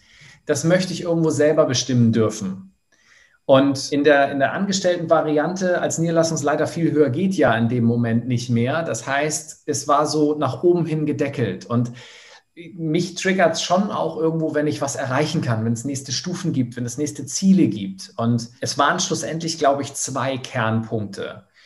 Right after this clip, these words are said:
Und Punkt eins war einmal dieses lustlose Umfeld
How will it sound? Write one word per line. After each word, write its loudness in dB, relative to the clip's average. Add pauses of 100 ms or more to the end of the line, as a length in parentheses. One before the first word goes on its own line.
(320)
Und 2
Punkt 2
eins -2
war -2
einmal 0
dieses -4
lustlose 2
Umfeld 2